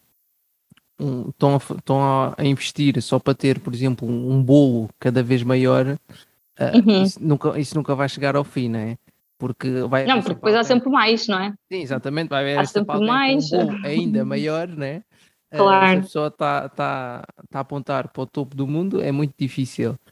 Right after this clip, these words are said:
Speaker 1: Eh, e é isso, basic-, é isso, é uma coisa que nunca tem fim, enquanto que o fire, eh, é um objetivo, como tu disseste, concreto, é mais ou menos concreto, né? Pois há, há várias discussões sobre o, sobre o valor, eh,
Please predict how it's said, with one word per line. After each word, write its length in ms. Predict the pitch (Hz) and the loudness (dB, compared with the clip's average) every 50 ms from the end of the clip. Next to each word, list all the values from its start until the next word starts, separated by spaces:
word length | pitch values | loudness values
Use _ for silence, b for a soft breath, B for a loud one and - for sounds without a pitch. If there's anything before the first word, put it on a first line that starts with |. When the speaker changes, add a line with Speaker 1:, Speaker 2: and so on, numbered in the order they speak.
| _ _ _ - | _ _ _ -4
Speaker 1:
Eh, 420 | 143 139 139 135 135 135 127 - - | -2 0 0 0 0 0 -2 -2 -2
e 220 | - 160 156 165 170 | -2 0 2 4 4
é 80 | 165 | 4
isso, 320 | 165 175 190 185 - - - | 4 2 0 -2 -4 0 2
basic-, 320 | 131 127 127 139 - - | 2 2 2 0 -2 0
é 80 | 143 139 | 2 2
isso, 220 | 143 143 - 135 | 2 0 0 2
é 100 | 127 131 | 2 2
uma 180 | 131 135 139 131 | 2 2 2 2
coisa 260 | - 151 143 139 139 | 2 2 2 2 2
que 80 | - | 0
nunca 220 | 147 139 - 143 139 | 0 0 0 0 -2
tem 200 | - 147 147 143 | 0 0 -2 -2
fim, 280 | - - 151 139 135 | -2 -4 -4 -2 -2
enquanto 340 | 135 123 - 156 151 156 - - | -4 -4 -2 -2 -2 -2 -2 -4
que 100 | - 151 | -6 -8
o 40 | 147 | -6
fire, 520 | - - 165 151 147 151 151 156 160 165 - - | -2 2 2 4 4 4 2 0 0 -2 -4 -4
eh, 300 | - 143 143 139 127 - | -2 0 0 0 0 -2
é 160 | - - 143 | -2 0 0
um 120 | 143 151 151 | 2 2 2
objetivo, 680 | 147 139 131 135 143 139 - 147 143 120 127 123 - - - | 2 2 0 0 -2 0 0 0 0 0 -2 -6 -8 -6 -4
como 180 | - 131 131 | -2 -2 -2
tu 140 | - - 135 | 0 -2 -2
disseste, 480 | 127 127 - - 135 123 123 - - - - - - _ | -2 -2 -2 -2 -2 -2 -2 -4 -8 -18 -20 -20 -20 _
concreto, 640 | - - - 120 - 127 123 120 - - - 127 139 - _ _ _ _ _ _ _ _ - | -2 0 0 2 2 2 2 2 2 0 -4 -4 -4 -6 _ _ _ _ _ _ _ _ -6
é 100 | 135 127 | -2 0
mais 240 | 123 127 127 120 131 | 2 2 2 2 2
ou 80 | 127 | 0
menos 240 | 120 123 127 117 - | 0 0 0 -2 -2
concreto, 580 | - - 123 113 - - 123 120 123 - - 123 | -2 -2 -2 -2 0 0 0 0 0 0 -4 -6
né? 240 | 120 120 127 127 - | -4 -4 -4 -4 -6
Pois 220 | - 123 117 - - - | -6 -6 -6 -8 -8 -8
há, 280 | 120 117 117 117 - - - _ _ - 127 123 - - - b b b b b b b _ _ - | -6 -6 -4 -6 -6 -8 -10 _ _ -8 -6 -6 -6 -6 -10 b b b b b b b _ _ -16
há 300 | - 120 120 117 113 110 | -12 -8 -6 -4 -4 0
várias 320 | 110 123 117 123 120 - | 2 2 2 2 0 -2
discussões 540 | - - - - 120 - - 127 127 123 117 | -6 -10 -10 -10 -10 -6 -4 -2 -2 -2 -2
sobre 300 | - 131 123 110 120 120 | -2 -2 -2 -2 0 -2
o, 160 | 117 113 107 | -2 -2 -2
sobre 300 | 110 - 127 110 113 123 | -4 -4 -4 -2 -2 -2
o 20 | |
valor, 500 | 110 110 120 113 110 117 131 139 143 139 131 | -2 0 0 0 2 4 4 4 4 4 2
eh, 280 | 123 120 117 - - | 0 0 -2 -2 -4